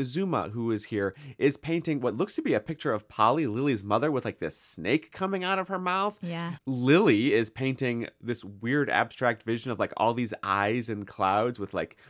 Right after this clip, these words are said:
Speaker 2: And
Speaker 1: birds
Speaker 2: lips.
Speaker 1: and lips and a spider.
Speaker 2: Spiders.
Speaker 1: And, um, Hamish himself is, like,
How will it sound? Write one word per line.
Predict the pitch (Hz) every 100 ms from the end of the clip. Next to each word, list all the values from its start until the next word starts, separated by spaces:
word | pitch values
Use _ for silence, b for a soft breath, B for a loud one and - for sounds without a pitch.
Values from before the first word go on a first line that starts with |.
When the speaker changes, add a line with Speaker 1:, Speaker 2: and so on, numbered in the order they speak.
| B
Speaker 2:
And | 190 175
Speaker 1:
birds | 107 117 123 135 -
Speaker 2:
lips. |
Speaker 1:
and | 98 92
lips | 92 131 135 - - -
and | 90 85
a | 80
spider. | - 151 135 107 135 139 143 135
Speaker 2:
Spiders. | - - B 123 -
Speaker 1:
And, | 120 120 123 120 127 -
um, | 117 110 107 104 -
Hamish | - - 170 190 151
himself | 151 135 - 147 127
is, | 127 113
like, | 107 107